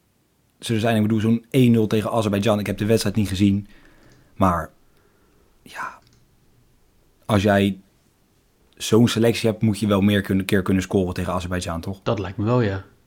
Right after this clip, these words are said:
Speaker 2: Ja. Dus, eh, ja, eigenlijk, eh, ik, ik ga hier heel simpel over zijn. Servië, laatste tien wedstrijden, één keer verloren. Dat was tegen Hongarije, één nul. Voor de rest hebben ze,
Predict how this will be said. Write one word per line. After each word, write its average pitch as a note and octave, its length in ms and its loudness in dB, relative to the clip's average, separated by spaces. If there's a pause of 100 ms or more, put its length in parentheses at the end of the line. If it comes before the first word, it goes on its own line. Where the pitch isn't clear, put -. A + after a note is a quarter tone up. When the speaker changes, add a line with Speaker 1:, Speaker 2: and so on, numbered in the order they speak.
(1500)
Speaker 2:
Ja. B2+ 220 -8 (1080)
Dus, C#3 320 0
eh, C3+ 240 4 (440)
ja, C3+ 260 0
eigenlijk, C3 420 -4
eh, A#2 760 -2 (880)
ik, B2+ 220 -6
ik B2+ 120 -6
ga A2+ 180 -2
hier A2 160 4
heel A#2 140 4
simpel D3 320 0
over G2+ 180 -4
zijn. A2 260 -8 (680)
Servië, D3 400 0
laatste C#3+ 280 0
tien C#3+ 120 0
wedstrijden, C3+ 440 -2
één A#2 140 -2
keer - 100 -4
verloren. F2+ 300 -8
Dat G2 100 -12
was A2 120 -10
tegen G#2+ 280 -4
Hongarije, A#2+ 560 -2 (560)
één B2 140 -4
nul. B2 240 -2 (760)
Voor - 140 -4
de G#2+ 60 -2
rest B2 160 0
hebben A2+ 180 -2
ze, A2 540 -2